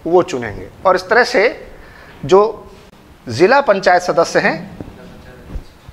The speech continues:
ये चुनेंगे जिला पंचायत अध्यक्ष को।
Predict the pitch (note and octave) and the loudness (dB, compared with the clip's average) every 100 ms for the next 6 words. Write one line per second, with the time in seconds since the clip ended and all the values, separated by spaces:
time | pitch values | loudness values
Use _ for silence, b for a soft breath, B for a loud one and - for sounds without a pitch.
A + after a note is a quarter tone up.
0 | - - D3+ F3+ F#3 F3+ F#3 G3+ E4 F4+ | -20 -16 -2 0 2 2 2 2 0 -4
1 | - C3 D3+ D3 C3+ C3 C3+ D3 G2+ G2 | -6 0 0 0 -2 -2 -2 -2 -8 -10
2 | F#2+ - | -14 -16